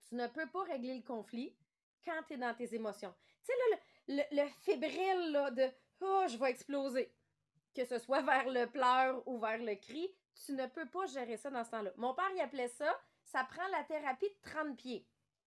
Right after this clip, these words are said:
Quand t'en, t'es, t'es toi-même dans tes émotions ou que la personne en conflit avec toi est dans ses émotions, va-t'en. <laughs> Fait que c'est vraiment ça. Ce n'est pas le temps de parler.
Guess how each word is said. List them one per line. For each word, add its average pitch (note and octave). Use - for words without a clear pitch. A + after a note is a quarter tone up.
Quand F4
t'en, G4
t'es, D4+
t'es F4
toi-même E4+
dans C#4+
tes C4+
émotions B3+
ou A#3+
que A#3+
la A#3
personne F4+
en D4
conflit C#4
avec B3
toi C4+
est A3+
dans B3
ses A#3+
émotions, A#3
va-t'en. B3
<laughs> -
Fait C4
que B3+
c'est D4
vraiment B3
ça. C4
Ce -
n'est A#3+
pas E4
le D4+
temps D4+
de C4
parler. B3